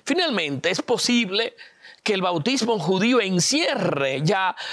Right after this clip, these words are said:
una alusión al paso del Mar Rojo. Por, por lo que se refiere a la Eucaristía, la elección del pan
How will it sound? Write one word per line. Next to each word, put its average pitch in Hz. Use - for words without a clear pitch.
una 254
alusión 220
al 180
paso 165
del 143
Mar 135
Rojo. 127
Por, 175
por 202
lo 202
que 175
se 180
refiere 196
a 190
la 170
Eucaristía, 185
la 170
elección 196
del 185
pan 330